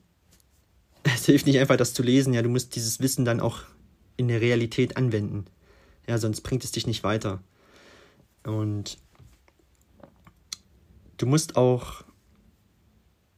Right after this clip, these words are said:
im, wieder in Bezug auf Karriere dann auch Bücher lesen,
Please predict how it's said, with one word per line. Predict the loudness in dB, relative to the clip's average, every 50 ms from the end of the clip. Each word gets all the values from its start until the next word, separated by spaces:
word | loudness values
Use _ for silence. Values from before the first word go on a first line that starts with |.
| _ _ _ _ _ _ _ _ _ _ _ _ _ _ _
im, | -4 -4 -4 -4 -2
wieder | -2 0 2 2 2
in | 2 2
Bezug | 0 0 -2 -2 0 0
auf | -2 0
Karriere | 0 0 2 4 4 4 4 4 2 2 0 -2 -6 -14 -20 _ _ _ _ _ _ -20 -20 _ _ _ _ _ -10 _
dann | -2 -2 -2 -2 -4 -4
auch | -4 -4 -4 -4
Bücher | -4 -2 -2 0 0 0 2
lesen, | 2 2 4 4 4 4 4 2 2 2 0 -2 -4